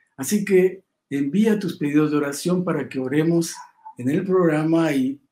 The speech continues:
fuera del aire también por cada uno de ellos. Recuerden que oramos por cada uno de sus peticiones y agradecimiento, y nos gozamos de hacerlo, porque estas queridas amigas, las guerreras de oración,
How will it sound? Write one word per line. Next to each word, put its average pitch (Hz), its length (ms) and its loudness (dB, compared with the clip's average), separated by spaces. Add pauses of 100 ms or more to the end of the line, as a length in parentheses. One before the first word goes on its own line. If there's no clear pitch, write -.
(120)
fuera 170 300 2
del 151 180 2
aire 156 300 2
también 147 640 2 (500)
por 123 240 -8
cada 160 320 4
uno 151 280 2
de 131 180 -2
ellos. 123 240 -6
Recuerden 165 640 2 (380)
que 143 160 -4
oramos 165 680 0
por 123 380 -10
cada 175 480 0
uno 165 400 2
de 160 60 -2
sus 170 280 -8
peticiones 151 800 -2
y 160 160 0
agradecimiento, 143 1040 -4
y 160 140 -2
nos 156 340 0
gozamos 160 800 0
de 139 140 -4
hacerlo, 131 680 -6 (540)
porque 143 540 -10 (140)
estas 147 640 -6 (440)
queridas 202 480 4
amigas, 160 680 2
las 123 300 -8
guerreras 165 540 0
de 170 60 2
oración, 139 720 -2